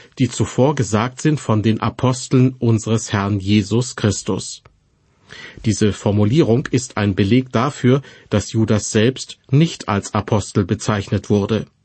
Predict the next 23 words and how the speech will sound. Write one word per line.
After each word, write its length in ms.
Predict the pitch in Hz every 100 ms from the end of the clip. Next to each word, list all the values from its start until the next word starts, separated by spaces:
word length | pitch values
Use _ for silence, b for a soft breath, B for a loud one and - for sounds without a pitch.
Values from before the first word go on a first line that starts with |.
| _ B B B
Er 200 | - 113
war, 300 | 101 156 196 202 -
wie 180 | 120
ich 160 | 117 -
in 140 | 117
einer 300 | - 113 139
der 240 | 123 107 123
ersten 400 | 143 - - 107
Sendungen 520 | 104 107 135 147 170
zum 260 | - 107 95
Judasbrief 640 | 107 127 123 - 110 -
dargelegt 640 | 101 98 104 117 123 123
habe, 300 | 123 131 156 B B B -
ein 300 | 127 131 110
Halbbruder 540 | 110 107 113 113 120
von 240 | - 135
Jesus. 640 | 127 117 87 95 80 - - - _ _ -
Aber 200 | 117 123
trotzdem 460 | 123 185 - 110 98 B B
ist 240 | 143 -
er 220 | 147 123 113
sehr 260 | 104 143
bescheiden. 680 | 143 151 - 165 147 95 90